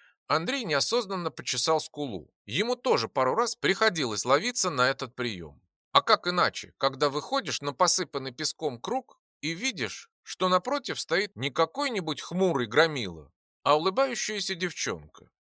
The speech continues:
красивая аж жуть, то поневоле теряешь бдительность. Он сам не раз видел, как Катька улыбалась. Пацаны плыли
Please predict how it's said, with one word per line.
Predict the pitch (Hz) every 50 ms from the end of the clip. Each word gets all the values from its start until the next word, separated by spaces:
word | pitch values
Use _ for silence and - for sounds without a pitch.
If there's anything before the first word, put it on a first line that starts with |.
| _ _ _
красивая | - 147 175 185 - - 269 262 226 220 208 - -
аж | - 165 156
жуть, | 139 127 113 107 101 92 73 - - - - _ _ _ _ _
то | - 202 196
поневоле | 190 202 202 202 220 254 294 277 240 196
теряешь | - 147 135 156 175 170 143 127
бдительность. | 110 107 113 113 101 90 - 87 80 78 76 78 - - - _ _ _ _ _ -
Он | 220 254 254
сам | - - 208 156 123
не | 117 135
раз | 143 151 131 123 -
видел, | 160 220 254 208 170 120 90 - _
как | - 170 156 - -
Катька | - 240 240 233 - - 202 175 _
улыбалась. | - 175 170 165 147 123 107 98 90 76 73 71 - - - _ _ _ _ _ _ _
Пацаны | - 127 123 - - 160 160 185 220 254 240 _ _ -
плыли | 170 185 208 202 185 147 120 104 92 85